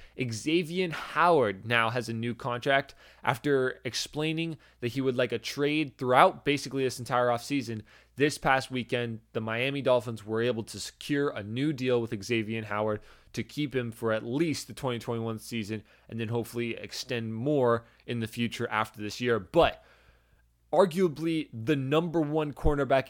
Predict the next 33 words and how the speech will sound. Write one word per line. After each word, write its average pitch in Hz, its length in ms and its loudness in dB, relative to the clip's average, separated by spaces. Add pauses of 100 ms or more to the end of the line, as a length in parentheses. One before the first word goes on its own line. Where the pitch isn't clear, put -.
in 139 220 0
the 135 60 -2
league 131 440 2
is 113 160 0
back 135 600 0
in 123 140 -4
Miami, 117 480 -4
and 117 140 -6
he 151 240 -2
is 127 100 -2
going 131 260 -6
to 120 100 -10
be 117 120 -4
needed 117 520 -6 (160)
desperately 117 800 2 (120)
as 117 220 2
we 123 160 -2
see 135 200 -4
the 120 120 -2
weapons 117 460 -4
that 127 100 4
have 117 120 0
come 117 220 -4
in 110 160 -4 (260)
from 143 220 0
the 139 80 0
Jets, 117 580 -2
from 156 200 -4
the 139 80 -2
Jets, 120 320 0
from 143 160 -10
the 127 80 -8
Patriots, 117 580 -2